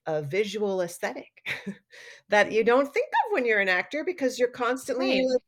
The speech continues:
Speaker 1: told what to wear and you don't get a lot of say. And you're working really hard to mold yourself into the vision that the director has, or the collective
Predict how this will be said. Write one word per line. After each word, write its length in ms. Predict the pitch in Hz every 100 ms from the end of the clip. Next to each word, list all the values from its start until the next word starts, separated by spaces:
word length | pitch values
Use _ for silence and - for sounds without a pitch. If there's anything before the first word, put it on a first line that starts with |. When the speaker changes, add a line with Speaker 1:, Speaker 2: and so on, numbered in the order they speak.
| _
Speaker 1:
told 320 | - 220 226 196
what 180 | 226 226
to 120 | 196
wear 380 | 175 180 208 226
and 220 | 190 190 _ _ _ -
you 80 | 220
don't 160 | 240
get 100 | 240
a 40 | 220
lot 140 | 208
of 80 | 208
say. 600 | - 170 151 170 220 254 _ _ _ _ _ _ _ -
And 160 | 214
you're 120 | 226
working 400 | 208 247 262 254
really 240 | 226 247 262
hard 360 | 240 233 226
to 120 | 226 226
mold 400 | 208 208 247 247
yourself 360 | 240 233 214
into 180 | 214 208
the 120 | 190
vision 420 | 156 208 202 214 196
that 180 | 175 - _
the 140 | - 190
director 460 | 180 180 180 180
has, 420 | 165 185 208 226
or 120 | - 160
the 100 | 165
collective 640 | - 170 185 - 190 175